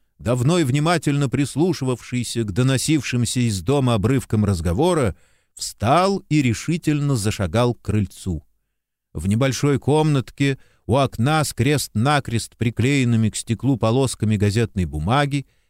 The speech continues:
сидел председатель колхоза. Молодой, рослый мужчина в старенькой армейской гимнастерке и сдвинутой на затылок,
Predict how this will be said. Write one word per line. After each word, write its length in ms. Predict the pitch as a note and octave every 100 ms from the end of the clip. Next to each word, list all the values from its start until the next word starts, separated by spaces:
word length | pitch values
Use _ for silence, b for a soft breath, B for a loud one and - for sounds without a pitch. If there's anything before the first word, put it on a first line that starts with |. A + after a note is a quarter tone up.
| _
сидел 460 | - G#2+ G#2 F#3 G#3
председатель 680 | E3 D#3 - G#2+ D3 D3 C3
колхоза. 600 | A#2+ G#2 - E2 D2 - _ _ _ _ -
Молодой, 720 | E2+ E2+ D2 D3 G3 F#3 - -
рослый 500 | - C#3+ E3+ - C3
мужчина 680 | B2+ A2+ - B2+ C3+ B2 A2+ b b
в 80 | -
старенькой 640 | - B2+ C#3 C3+ B2 A#2
армейской 500 | G#2+ F#2 A2 A2+ -
гимнастерке 840 | G2 G2+ G2+ - - D#2+ D2+ - - b
и 80 | -
сдвинутой 600 | G2+ D2+ D#2+ D3 A2 F2+
на 100 | D#2+
затылок, 580 | D2 D2 - F#3 F#3 F3+